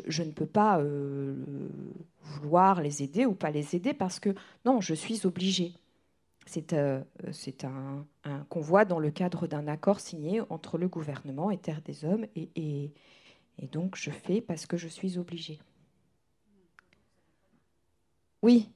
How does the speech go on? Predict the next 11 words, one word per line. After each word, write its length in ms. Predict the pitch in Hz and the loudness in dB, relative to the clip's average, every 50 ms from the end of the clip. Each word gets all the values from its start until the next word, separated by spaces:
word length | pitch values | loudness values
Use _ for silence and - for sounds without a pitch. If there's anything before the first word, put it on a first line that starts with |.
| _ - | _ 2
sauf 240 | - - 220 202 | 6 6 6 8
que 80 | - 226 | 6 4
quand 240 | 220 - 196 190 - | 4 4 2 2 2
il 80 | 240 | 0
s'est 140 | - - 202 | 0 2 2
retrouvé 400 | 202 220 190 - - 196 185 202 | 2 2 0 0 0 2 4 4
à 140 | 185 170 160 | 4 4 2
Arusha, 380 | 165 - 180 175 - - 330 381 - - - - - - - - - - - _ _ _ _ _ _ _ _ _ _ _ _ _ _ _ _ - - - - - - - - - _ _ _ _ _ _ _ | 0 0 -2 -2 0 0 -2 -2 -4 -8 -16 -16 -14 -14 -14 -16 -18 -20 -20 _ _ _ _ _ _ _ _ _ _ _ _ _ _ _ _ -16 -16 -16 -20 -20 -20 -20 -20 -20 _ _ _ _ _ _ _
il 160 | 208 180 160 | -2 2 2
a 100 | 175 180 | 2 2
dit, « 380 | 156 175 220 285 311 311 285 | 4 4 6 6 8 6 6